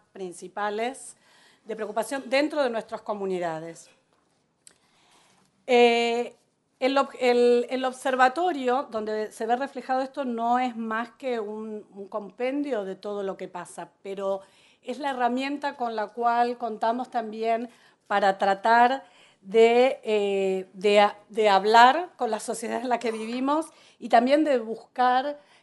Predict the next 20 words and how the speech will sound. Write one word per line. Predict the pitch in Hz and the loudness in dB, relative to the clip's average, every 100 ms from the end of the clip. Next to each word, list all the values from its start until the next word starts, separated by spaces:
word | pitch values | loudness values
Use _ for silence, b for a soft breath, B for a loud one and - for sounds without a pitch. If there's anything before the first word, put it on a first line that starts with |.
| _ | _
eh, | 254 226 220 214 208 196 196 196 - | 0 4 4 4 0 0 -2 -4 -8
buscar | 220 - 247 240 | -12 0 4 4
diferentes | 254 247 233 240 240 247 220 | 2 -6 -4 -2 -2 -2 -2
métodos | 226 240 294 247 208 196 185 | -4 -2 -2 -2 0 0 -2
de, | 196 196 190 185 190 | -6 -4 -6 -10 -14
de | 185 | -12
lo | 190 185 | -12 -12
que | 202 196 190 | -12 -12 -12
con | 196 196 | -10 -12
Esteban, | 196 240 240 233 | -8 -2 0 0
eh, | 214 190 190 190 185 185 | -4 -4 -4 -4 -6 -8
hablamos | 202 226 240 220 | -8 -6 -8 -10
de, | 202 190 | -14 -14
de | 185 196 | -14 -12
lucha, | 233 240 190 | -10 -12 -14
¿no? | 185 233 320 | -10 -8 -4
De, | 233 202 185 | -4 -4 -6
de, | 190 185 185 b b b b | -6 -4 -4 b b b b
de | 202 214 | -8 -6
tratar | 220 220 247 254 269 | -2 -2 2 2 2